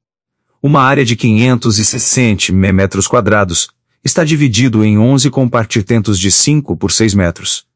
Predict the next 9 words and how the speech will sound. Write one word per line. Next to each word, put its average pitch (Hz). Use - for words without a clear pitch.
A 151
fachada 117
principal 113
tem 107
a 107
extensão 110
de 113
setenta 131
metros 120